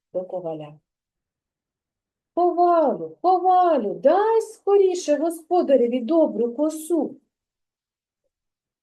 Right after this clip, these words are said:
Господар дасть корівоньки травички,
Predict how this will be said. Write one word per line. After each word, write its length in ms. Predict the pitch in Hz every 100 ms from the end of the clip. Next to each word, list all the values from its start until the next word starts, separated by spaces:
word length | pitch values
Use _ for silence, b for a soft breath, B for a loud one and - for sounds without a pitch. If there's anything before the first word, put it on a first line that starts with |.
| _ _ _ _ _ _ _ _ _ _ _ _ _ _ _ _ _ _
Господар 680 | 220 226 - 403 480 180 170
дасть 360 | 226 247 240
корівоньки 800 | - 302 392 302 226 208 - 165 -
травички, 840 | - 403 311 320 311 - - 269